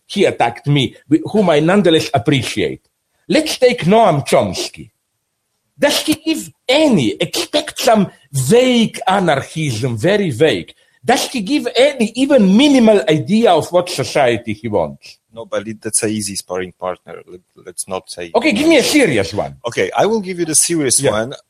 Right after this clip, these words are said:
Speaker 2: at, or at least, uh,
Speaker 1: But not some Polish genius from some village close to Belarus. Somebody that I know so that I can answer, yeah.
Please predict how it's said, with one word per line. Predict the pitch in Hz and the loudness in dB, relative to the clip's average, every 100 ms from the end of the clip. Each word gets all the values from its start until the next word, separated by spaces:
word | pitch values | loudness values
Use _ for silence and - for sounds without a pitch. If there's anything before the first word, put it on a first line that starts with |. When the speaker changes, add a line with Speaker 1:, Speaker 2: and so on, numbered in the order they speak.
| - | -6
Speaker 2:
at, | 110 - - | -6 -6 -2
or | 123 | 2
at | 117 - | 2 0
least, | 131 151 139 - - | -10 -6 -2 -2 -2
uh, | 104 104 101 101 156 | 2 4 4 4 4
Speaker 1:
But | 190 | 2
not | 247 | 0
some | - 190 | 2 0
Polish | - 190 160 120 | 2 2 2 -2
genius | 110 165 151 123 117 | -2 -2 2 0 0
from | 131 120 | -2 -4
some | 117 139 113 | 0 -2 0
village | 135 117 98 - - _ _ - - | -4 -2 -4 -8 -18 _ _ -20 -2
close | 165 156 - - | 2 2 0 0
to | 143 113 - - - - 120 | 2 2 -2 -10 -12 -10 0
Belarus. | 147 131 113 107 - - 453 - - - _ | 2 4 2 0 -4 -8 -12 -14 -18 -20 _
Somebody | - 214 175 151 151 - | -2 0 2 2 0 0
that | 135 135 - 165 | -2 -2 -2 0
I | 151 | 2
know | 151 127 95 | 2 2 0
so | - 123 | -2 -2
that | 120 113 | -2 0
I | 120 | -2
can | 123 131 | 0 -2
answer, | 127 104 - 110 | -2 -4 -6 -8
yeah. | 131 | -6